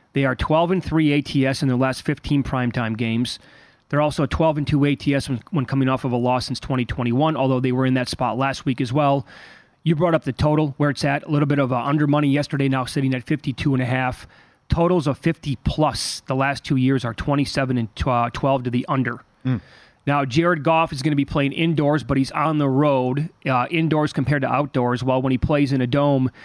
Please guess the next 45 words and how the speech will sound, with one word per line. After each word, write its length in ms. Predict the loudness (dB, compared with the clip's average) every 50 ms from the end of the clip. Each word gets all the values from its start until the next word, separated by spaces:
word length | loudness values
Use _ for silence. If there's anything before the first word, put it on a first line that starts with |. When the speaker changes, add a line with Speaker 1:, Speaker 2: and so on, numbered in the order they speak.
| -20 -20 -20 _ _
Speaker 1:
he's 200 | -2 -2 -2 -2
thirty-three 540 | 0 0 2 2 2 0 -2 0 0 2 2
and 100 | 2 0
sixteen 460 | -2 -4 -6 -6 -4 -2 0 2 2
A 140 | 4 2 0
T 260 | 0 0 0 0 0
S, 380 | 0 0 -2 -4 -6 -8 -10 -14 _ _ _ _ _ _ _ _ _
twenty-three 500 | -2 0 2 2 2 0 -2 -2 0 0
and 100 | 0 0 -2
eight 340 | -4 -4 -4 -4 -6 -8 -10 -10 _ _ _
the 80 | -4 -2
last 300 | -2 -2 -2 -4 -8 -8
three 180 | -6 -6 -6
seasons. 440 | -6 -4 -4 -4 -4 -6 -10 -14 -4
Very 240 | -2 0 0 0 0
good. 300 | 2 0 2 2 0 -4 -6 -16 -20 -20 -20 _ _ _ _
But 280 | -2 0 0 -2 -6 _ _ _ _ _ _ _ _ _ _ _ _ _ _ _ _ _ _ _
you're 100 | -2 -2
exactly 380 | 0 0 0 0 0 0 0 2
right. 440 | 2 4 2 2 0 -4 -8 -18 -20 _ _ _ _ _
I 120 | -4 -4 -2
think 200 | -2 -4 -2 -2
the 80 | -2
Cowboys 460 | -4 -2 -2 -2 0 2 2 0 0 0
should 180 | -2 -4 -2
get 160 | 0 0 0
whatever 300 | 0 0 0 0 0 2
they 140 | 0 2 2
want 240 | 2 2 2 2 0
on 80 | 0 0
offense 420 | 0 0 0 0 -4 -6 -6 -6
here. 180 | -8 -8 -6 -4
This 200 | -4 -4 -2 -4
is 100 | -2 0
not 220 | 0 0 2 0
a 60 | 0
good 120 | 2 0 0
Speaker 2:
Oh. 80 | 2
Speaker 1:
Lions 320 | 0 0 0 0 0 -2 -2
defense. 540 | 0 0 0 0 -2 -6 -6 -6 -6 -6
Speaker 2:
They're 80 | -6 -6
twenty-third 580 | -6 -4 -2 0 0 0 -2 -4 -2 -2 0 0
against 320 | 0 -2 -4 -4 -4 -6
the 60 | -8
pass. 480 | -6 -4 -4 -4 -4 -4 -6 -8 -10